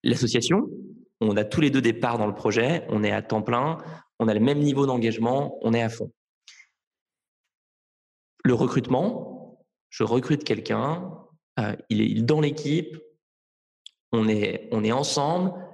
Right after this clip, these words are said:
lui est rémunéré, moi je le suis pas forcément au début du projet. Ça fonctionne aussi très bien.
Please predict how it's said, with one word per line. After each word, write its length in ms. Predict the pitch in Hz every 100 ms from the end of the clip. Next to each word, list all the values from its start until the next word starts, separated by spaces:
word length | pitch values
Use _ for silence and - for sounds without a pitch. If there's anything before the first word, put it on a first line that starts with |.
| - 110
lui 360 | 117 160 160 -
est 80 |
rémunéré, 640 | 113 117 113 113 123 156 170
moi 280 | 143 131 135
je 80 |
le 60 | 127
suis 200 | 113 139
pas 140 | 139
forcément 460 | 135 123 139 131 127
au 80 | 117
début 220 | 113 113
du 100 | 110
projet. 540 | - 113 113 127 170 - - - _ _ _ _ _ _ _ _ _ _ _ _ _ _ _ -
Ça 140 | -
fonctionne 300 | 113 110 147
aussi 160 | 131 147
très 160 | -
bien. 180 | 110